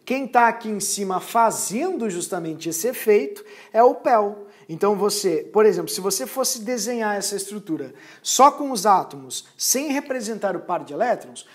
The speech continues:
como é que você explicaria pro observador que isso não é um triângulo? Deveria ser um triângulo, ó. Ó, porque tem quatro átomos.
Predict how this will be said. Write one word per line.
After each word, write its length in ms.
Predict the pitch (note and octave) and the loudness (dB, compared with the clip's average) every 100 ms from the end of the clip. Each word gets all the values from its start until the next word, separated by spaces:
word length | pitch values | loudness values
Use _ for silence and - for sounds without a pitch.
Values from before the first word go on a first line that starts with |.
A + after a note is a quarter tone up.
| _ | _
como 140 | B3 | -4
é 60 | F#4 | -4
que 100 | F#4+ | -2
você 220 | E4+ D#4 | -6 -4
explicaria 600 | D4 - C#4 B3+ A3+ A#3 | -6 -6 -2 0 2 0
pro 220 | A#3 A3 A3 G3 F3 | -2 -4 0 2 2
observador 560 | F3 - F#3+ F3 G#3 | 0 -4 -4 0 0
que 120 | G#3+ - | 0 -4
isso 140 | A3 | -4
não 100 | G#3+ | -2
é 40 | |
um 80 | G#3 | -2
triângulo? 640 | G3+ F#3+ E3 D3 B2 A#2+ - _ | -2 -2 -2 -4 -12 -18 -20 _
Deveria 440 | D#3 G3 G3+ G3 G3 | 0 4 6 6 4
ser 160 | G3+ | 2
um 100 | G3+ | -2
triângulo, 560 | G3+ E4+ F4+ F4 G3+ D#3+ | 2 4 4 4 2 -2
ó. 280 | C3 - - _ _ E3 | -4 -12 -20 _ _ 2
Ó, 60 | F3 | 2
porque 300 | D#3+ D#3 F#3+ | 2 -4 -2
tem 180 | A3 | -4
quatro 400 | G#3 G3+ F#3+ D4+ | 2 4 4 4
átomos. 580 | D4+ B3+ B3+ E3+ C3 - | 6 4 0 -10 -12 -14